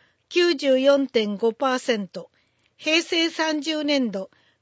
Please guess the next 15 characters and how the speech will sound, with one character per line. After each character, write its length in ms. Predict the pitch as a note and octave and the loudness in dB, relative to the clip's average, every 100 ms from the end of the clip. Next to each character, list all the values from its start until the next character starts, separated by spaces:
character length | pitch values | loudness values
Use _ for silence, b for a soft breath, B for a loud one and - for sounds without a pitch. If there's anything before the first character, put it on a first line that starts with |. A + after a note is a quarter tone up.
| - | -4
九 260 | F4 F4 | 0 0
十 240 | C4+ C#4 C4 | 2 4 4
四 280 | C#4 C#4+ C4+ | 4 0 0
点 280 | A#3 G#3 | -2 -2
六 240 | G#3 A3+ - | -4 -6 -6
パ 180 | D4 C4+ | -4 -2
ー 40 | |
セ 180 | - A#3+ | -2 -4
ン 80 | G3 | -4
ト。 240 | - F#3+ _ _ _ _ - | -12 -20 _ _ _ _ -8
令 240 | C#4 F4 | 0 0
和 180 | D#4+ B3 | 2 0
元 260 | A#3 B3 B3+ | 2 0 2
年 240 | B3+ A3 | 2 0
度、 220 | G3 G3 | -4 -8